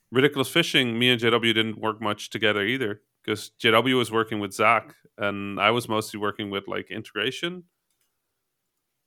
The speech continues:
Um, and then on Super Crate Box, we worked together very closely.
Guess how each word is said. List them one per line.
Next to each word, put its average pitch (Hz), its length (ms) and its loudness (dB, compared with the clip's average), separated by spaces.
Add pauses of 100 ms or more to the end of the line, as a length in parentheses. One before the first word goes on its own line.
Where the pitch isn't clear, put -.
(200)
Um, 98 840 0 (920)
and 123 160 6
then 117 220 6
on 117 60 2
Super 127 240 -2
Crate 147 240 6
Box, 139 220 4
we 117 60 -4
worked 113 160 0
together 110 260 2
very 104 220 0
closely. 104 720 -6